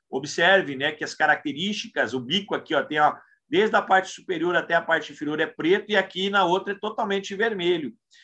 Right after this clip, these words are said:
Então, nós temos algumas características, não se preocupem que vocês com o tempo vão aprender quando a gente vai falar mais sobre a ringneck. É, devido à grande procura, a gente vai criar uma série exclusiva sobre ringneck, falando sobre ringneck aqui, vai ter várias aulas.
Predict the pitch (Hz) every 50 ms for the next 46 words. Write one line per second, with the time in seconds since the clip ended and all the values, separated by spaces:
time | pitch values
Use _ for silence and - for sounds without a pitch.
0 | - - _ 202 220 254 277 262 262 247 254 254 294 247 277 226 214 233 233 220
1 | - - 202 196 190 - 180 170 147 151 180 208 226 220 - 220 196 160 196 208
2 | 202 - 208 - 190 190 - - - 196 196 214 196 196 196 175 185 185 - 185
3 | 180 180 180 - 185 175 165 - - 160 170 165 - 160 143 165 180 180 175 175
4 | - 170 160 139 127 123 139 160 185 185 - 160 151 143 139 - 143 - 156 147
5 | 139 139 151 170 185 180 - 160 147 147 131 135 135 123 117 113 117 135 156 170
6 | 170 - 190 - _ _ _ - - - _ _ 139 143 143 139 139 139 135 160
7 | 170 139 185 196 202 196 175 147 165 196 196 190 196 - 190 170 - 165 175 170
8 | 165 165 156 147 151 147 147 - 143 143 165 180 143 135 - - 156 156 170 175
9 | 170 - - 143 127 127 175 185 190 185 - 160 151 143 151 143 131 123 123 143
10 | 160 156 - 151 127 139 180 185 185 180 - 160 147 147 135 143 127 123 117 123
11 | 135 151 151 - 135 110 - 151 156 139 127 113 - 135 113 127 151 175 190 180
12 | 147 123 135 127 131 143 165 170 170